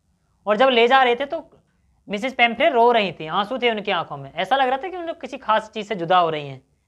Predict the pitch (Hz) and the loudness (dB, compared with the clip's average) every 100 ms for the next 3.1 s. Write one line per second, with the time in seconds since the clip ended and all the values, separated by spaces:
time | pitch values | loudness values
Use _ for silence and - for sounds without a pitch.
0 | _ _ _ _ _ 165 190 202 254 220 | _ _ _ _ _ 2 2 2 -4 -2
1 | 202 220 226 226 214 208 208 202 202 - | 0 -2 -2 -2 0 0 0 -4 -8 -10
2 | 185 247 226 196 190 180 170 - 151 139 | -4 -4 -4 -10 -12 -12 -12 -10 -10 -8
3 | 170 | -10